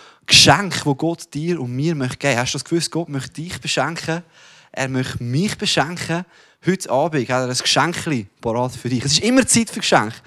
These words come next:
Ob Ostern, Pfingsten, Weihnachten, Frauenstreik oder nicht. Gott möchte dich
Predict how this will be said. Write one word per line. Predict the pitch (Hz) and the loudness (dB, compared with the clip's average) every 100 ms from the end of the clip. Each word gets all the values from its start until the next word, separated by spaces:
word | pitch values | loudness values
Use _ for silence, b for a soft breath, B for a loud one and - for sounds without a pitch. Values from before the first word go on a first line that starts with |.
| B B 147 | B B 2
Ob | 139 | 6
Ostern, | 180 190 202 185 | 6 4 2 2
Pfingsten, | - 190 - 165 | 4 4 2 0
Weihnachten, | 143 196 180 170 - 170 165 B B B B B | 0 2 2 2 4 4 4 B B B B B
Frauenstreik | 123 139 165 156 139 139 139 | 4 6 6 4 2 2 0
oder | - 117 | -2 -2
nicht. | 117 117 90 - | 0 -2 -4 -2
Gott | 131 143 | -2 2
möchte | 127 - 120 | 0 0 0
dich | 127 | -2